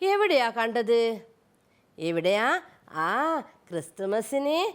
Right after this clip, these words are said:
ക്രിസ്ത്യൻ പള്ളിയിൽ നിന്നും ബാൻഡ് മേളം കേൾക്കാറില്ലേ? കേട്ടിട്ടുണ്ടല്ലേ?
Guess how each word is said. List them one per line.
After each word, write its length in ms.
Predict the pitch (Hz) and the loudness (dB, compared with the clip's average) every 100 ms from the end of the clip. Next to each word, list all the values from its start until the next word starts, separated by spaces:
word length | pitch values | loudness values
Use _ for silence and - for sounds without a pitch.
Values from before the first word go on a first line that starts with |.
| - | -8
ക്രിസ്ത്യൻ 360 | 190 175 190 202 | -16 -6 -4 0
പള്ളിയിൽ 300 | 240 262 277 | 0 0 -2
നിന്നും 360 | 294 302 311 - - - | -2 -2 -4 -6 -18 -6
ബാൻഡ് 440 | 180 180 180 196 | -2 -2 -2 -2
മേളം 340 | 262 311 370 | 0 0 0
കേൾക്കാറില്ലേ? 840 | 370 381 370 370 381 359 359 349 339 - _ _ _ - _ _ _ _ | 0 0 2 2 0 0 0 0 -2 -12 _ _ _ -20 _ _ _ _
കേട്ടിട്ടുണ്ടല്ലേ? 920 | 226 208 202 240 349 311 294 330 214 | 0 0 -2 -4 0 0 2 0 0